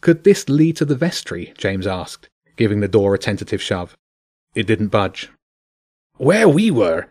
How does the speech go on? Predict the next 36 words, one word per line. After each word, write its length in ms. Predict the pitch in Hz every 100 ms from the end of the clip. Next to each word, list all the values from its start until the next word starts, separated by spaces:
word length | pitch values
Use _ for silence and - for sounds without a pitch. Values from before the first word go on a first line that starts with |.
| -
there 120 | 131
was 140 | 147
only 220 | 147 143 127
one 300 | 131 208 151
door," 400 | 107 87 - - -
Zen 240 | 101 98
said. 340 | - 101 78 _ _ _ _ _ -
"And 120 | 117
it 80 | 147
wasn't 300 | 196 214 170
of 60 | 117
this 140 | 107
shape. 440 | - 147 147 - - _ _
It 120 | - 123
was 140 | 127
smaller." 560 | - 139 202 165 92 - _ _ _ _ _ _ _ _
James 340 | - 123 110 98
sighed. 480 | 131 110 98 92 - _ _ _ _
Jenny 300 | - 113 113
was 140 | 101 101
checking 340 | - 120 110
the 60 | 104
bricks 360 | 123 117 -
around 280 | 104 104 104
the 100 | 98
door. 380 | 95 98 90 87 _ _ _ _
Cece 360 | - 147 - 107
was 160 | 104
still 280 | - 127 110
swinging 400 | - - 113 110
the 80 | 110
torch 300 | - 127 -
around. 420 | 95 87 85 90 _ _ _ _ _ _ _
Then 180 | - 98
she 160 | 98 123
stopped 520 | - 185 117 - -